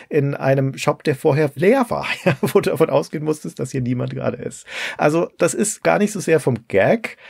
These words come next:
so spannend, also obwohl der eigentlich ganz gut aufgebaut ist, sondern halt einfach, dass die Pointe hier auch noch so reingehämmert wird, auch auf einer visuellen Ebene. Und das zeichnet das fast noch mehr aus als den eigentlichen Aufbau dieses Gags.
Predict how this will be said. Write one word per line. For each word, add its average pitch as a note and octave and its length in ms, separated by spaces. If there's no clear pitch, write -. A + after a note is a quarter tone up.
so F#3 200
spannend, F3+ 460
also C#3 240
obwohl - 240
der B2 100
eigentlich B2 220
ganz A2+ 160
gut - 140
aufgebaut G#3 600
ist, B3 160
sondern D#3+ 240
halt D3+ 120
einfach, C#3 320
dass B2+ 200
die B2+ 80
Pointe C3+ 600
hier C#3 260
auch C#3 120
noch C#3 120
so - 140
reingehämmert C3+ 1000
wird, C3 220
auch G#3 320
auf E3+ 180
einer D3+ 220
visuellen A#2+ 420
Ebene. A2+ 420
Und E3+ 200
das - 320
zeichnet A2+ 460
das - 180
fast - 340
noch F3 100
mehr A#2+ 340
aus E3 240
als - 180
den C3 140
eigentlichen A#2+ 380
Aufbau G#2+ 420
dieses - 580
Gags. - 460